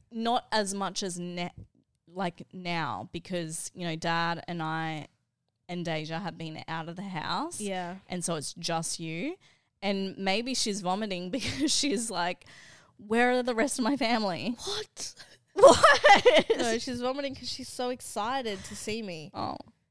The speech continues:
Speaker 2: Well, that's just my side eye. Like, it's just cleaning up her vomit and just
Speaker 1: Is that the
Speaker 2: having to look
Speaker 1: first time
Speaker 2: after
Speaker 1: you've
Speaker 2: her.
Speaker 1: ever cleaned her vomit?
Speaker 2: No.
Speaker 1: Really?
Speaker 2: No.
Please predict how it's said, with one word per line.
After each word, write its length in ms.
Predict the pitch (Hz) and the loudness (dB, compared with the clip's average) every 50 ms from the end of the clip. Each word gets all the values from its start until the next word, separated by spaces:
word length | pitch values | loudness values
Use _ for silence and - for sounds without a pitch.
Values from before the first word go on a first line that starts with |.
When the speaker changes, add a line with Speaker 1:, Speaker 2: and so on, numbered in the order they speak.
| _ | _
Speaker 2:
Well, 240 | - 202 196 190 185 | -8 -6 -6 -4 -4
that's 240 | 190 196 202 - - | -6 -6 -6 -6 -6
just 180 | 240 233 - | -8 -8 -8
my 200 | - 175 165 180 | -8 -8 -8 -8
side 280 | 190 - - 139 151 147 | -8 -8 -8 -8 -8 -6
eye. 200 | 131 110 110 113 | -6 -6 -8 -8
Like, 440 | 120 117 117 117 95 - _ - - - | -8 -8 -8 -10 -10 -14 _ -20 -18 -14
it's 200 | - 202 196 - | -12 -12 -12 -12
just 240 | 190 202 - - - | -14 -14 -16 -16 -12
cleaning 340 | - 226 202 202 202 196 190 | -8 -8 -6 -6 -6 -8 -10
up 160 | 190 - - | -10 -12 -10
her 120 | 202 190 | -10 -10
vomit 520 | 185 190 185 165 170 175 156 151 - - - | -10 -10 -12 -14 -14 -14 -16 -16 -18 -18 -18
and 160 | - 175 180 | -18 -16 -14
just 100 | 180 190 | -12 -8
Speaker 1:
Is 60 | 196 | -4
that 160 | - 208 202 | -2 -2 -2
the 60 | 240 | -2
Speaker 2:
having 80 | 190 185 | -4 0
to 60 | 240 | 2
look 80 | 196 196 | 2 2
Speaker 1:
first 140 | 208 - - | 2 0 -2
time 180 | 262 233 190 185 185 | -4 -2 -2 -2 -2
Speaker 2:
after 60 | 185 | -4
Speaker 1:
you've 100 | 180 180 | -4 -4
Speaker 2:
her. 60 | 170 | -4
Speaker 1:
ever 320 | - 170 170 170 170 170 - - | -6 -4 -4 -6 -6 -8 -8 -10
cleaned 320 | - - 165 190 180 175 | -10 -10 -10 -8 -8 -8
her 100 | 202 160 | -8 -8
vomit? 420 | - - 160 151 190 269 233 226 226 | -8 -8 -10 -8 -8 -8 -8 -8 -8
Speaker 2:
No. 360 | 226 226 214 196 175 151 - - - 190 - _ _ _ _ _ _ - | -8 -8 -6 -6 -8 -10 -12 -14 -16 -18 -20 _ _ _ _ _ _ -4
Speaker 1:
Really? 260 | 190 202 214 415 508 - | -2 0 2 4 2 2
Speaker 2:
No. 240 | - 208 185 165 - | 0 -4 -12 -12 -14